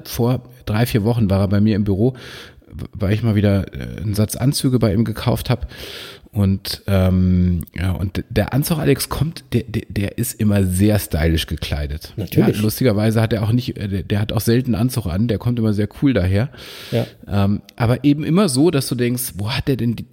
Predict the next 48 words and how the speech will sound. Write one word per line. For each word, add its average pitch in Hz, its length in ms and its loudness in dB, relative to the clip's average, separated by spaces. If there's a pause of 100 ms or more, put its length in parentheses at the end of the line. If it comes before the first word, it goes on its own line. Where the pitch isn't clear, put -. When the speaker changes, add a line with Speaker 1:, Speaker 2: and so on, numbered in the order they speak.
(360)
Speaker 1:
wo 107 100 -10
hat - 140 -4
der 123 60 -2
das 131 240 -6
denn 170 140 2
wieder 85 180 0
her? 85 300 0
Das 104 200 -6
will 147 60 6
ich 156 120 -4
auch - 160 -4
haben. 87 300 -2 (100)
Speaker 2:
Ja, 196 160 2
aber - 80 -2
deswegen, 185 300 0
deswegen 170 260 -2
sage 160 160 2
ich 175 60 -2
ja, 160 80 2
folgt 247 340 0
ihm 220 120 -2
mal 190 100 2
auf 165 160 -4
Instagram, 180 420 -2
weil 147 140 0
da 131 100 0
seht 123 160 -2
ihr 156 100 4
das 139 120 -2
Speaker 1:
Wirklich? 165 160 2
Speaker 2:
dann - 20 -8
auch. 175 220 -4 (400)
Oder 160 180 4
ihr 147 80 2
folgt 170 280 0
uns 143 200 -2
hier 220 380 2
regelmäßig, 190 720 -2
denn 139 280 0
diese 131 280 2
neue 160 220 0
Kategorie, 151 640 -2
die 131 200 -4
Anzug 190 340 -4
Alex 147 280 -4
Weisheit 127 320 -4
der - 100 -2
Woche, 143 300 -2